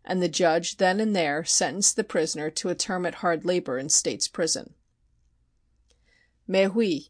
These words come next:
grunts Lapierre as the crow, with a final call of contempt, alights in a poplar further down the road.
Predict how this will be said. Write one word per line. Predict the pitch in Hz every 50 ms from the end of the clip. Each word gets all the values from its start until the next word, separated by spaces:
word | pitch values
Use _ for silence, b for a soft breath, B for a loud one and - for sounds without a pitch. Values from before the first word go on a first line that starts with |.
| _ _ -
grunts | 185 170 160 156 - -
Lapierre | 190 165 160 - - - 175 160 151 151 156
as | - - 185 -
the | - 180
crow, | - - - 208 180 156 147 151
with | 160 190 175 214
a | -
final | - - 196 190 185 185 185
call | - - - 185 175 170 165
of | 160 -
contempt, | - 180 156 - - 175 139 131 - - - -
alights | - 170 156 160 156 156 180 - - -
in | - 180
a | 170 160
poplar | - - 143 139 - - 160 151
further | 151 - - 196 180 170 165 165
down | 151 165 151 147 147
the | 147
road. | 143 151 135 120 127 147 185 -